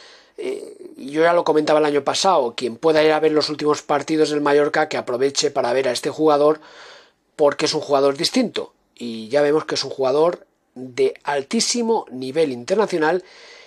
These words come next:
y al que no ha querido dejar escapar un equipo como el P S G, cuyo máximo reto es ganar la Champions League y, y ha cometido, pues, fichajes importantes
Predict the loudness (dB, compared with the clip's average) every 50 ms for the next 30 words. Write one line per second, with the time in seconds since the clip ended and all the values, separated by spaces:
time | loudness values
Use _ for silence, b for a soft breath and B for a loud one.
0 | B B B B _ _ -10 -8 -8 -6 -6 -6 -6 -8 -8 -10 -8 -8 -6 -6
1 | -4 -4 -4 -2 0 0 0 0 0 2 2 2 0 -2 -4 -4 -4 -4 -4 -4
2 | -8 -10 -10 -8 -8 -6 -6 -6 -2 0 2 2 2 2 -2 -8 _ -8 -6 -4
3 | -4 -4 -6 -6 -6 -6 -6 -8 -8 -6 -4 -4 -4 -4 -4 -6 -2 0 0 0
4 | 2 0 0 2 4 2 2 2 -2 -12 _ _ B B B B B B B B
5 | B B _ _ _ _ _ _ _ _ _ _ _ -4 0 0 2 4 4 4
6 | 2 2 0 -4 -10 -6 -2 -2 -2 0 0 0 2 2 2 2 2 0 -2 -2
7 | -2 -4 -4 -4 -2 -2 -2 -2 0 0 0 2 2 2 2 2 0 -4 -8 -8
8 | -6 -2 -2 -2 -2 -2 -2 -2 -2 -2 0 2 2 2 2 2 2 0 -2 -6
9 | -12 -20 _ _ _ _ _ _ _ _ -12 -10 -8 -8 -6 -6 -8 -8 -10 -10
10 | -12 -14 -12 -10 -8 -6 -6 -6 -6 -6 -6 -6 -6 -6 -4 -2 -2 -2 0 -2
11 | -4 -4 -4 -4 -6 -8 _ _ -18 -16 -10 -4 -2 -2 -2 -2 -2 -4 -6 -6
12 | -8 -12 _ -10 -10 -8 -10 -8 -2 0 0 0 0 0 0 0 -2 -2 -2 0
13 | 0 0 -2 -4